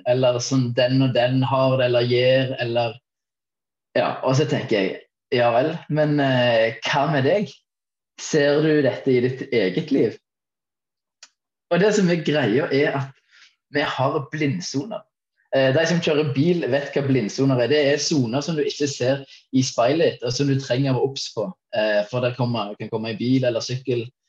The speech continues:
eller noe sånt der. Så du må bevege hodet ditt, du må snu på kroppen, eh, for å se hva som er i blindsona di. Og vi har alle noen blindsoner i livet vårt.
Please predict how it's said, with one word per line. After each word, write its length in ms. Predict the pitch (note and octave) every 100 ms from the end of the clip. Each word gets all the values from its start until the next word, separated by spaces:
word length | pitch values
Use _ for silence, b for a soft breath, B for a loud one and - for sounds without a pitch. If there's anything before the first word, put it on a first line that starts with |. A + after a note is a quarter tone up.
| _ _ A#2+
eller 160 | A#2
noe 60 | A2
sånt 120 | G2
der. 100 | F#2+
Så 80 | D3
du 80 | F3+
må 80 | E3
bevege 460 | D#3 D3+ F3+ F3+
hodet 320 | D#3+ B2 A#2+
ditt, 100 | E3+ D#3
du 40 |
må 80 | D3+
snu 280 | - D3 F3 F3
på 100 | C#3
kroppen, 460 | E3 E3 F3 E3+
eh, 440 | D#3 - B2 A#2 A#2
for 280 | - C3 C3+
å 40 | B2+
se 200 | - B2+
hva 360 | C#3+ - B2+ C3
som 140 | C3
er 100 | C3
i 40 | C3
blindsona 420 | G#2+ - C#3+ F#3
di. 120 | - - _ _ _ _ _ - - - b b b _ _ -
Og 80 | D#3+
vi 80 |
har 220 | D#3 F#3 -
alle 300 | D3+ G#2 D#3+
noen 220 | F3+ D3
blindsoner 560 | D3 A#2+ F#2+ - D3+ D3+
i 80 | B2+
livet 240 | D3+ A3
vårt. 220 | G2 -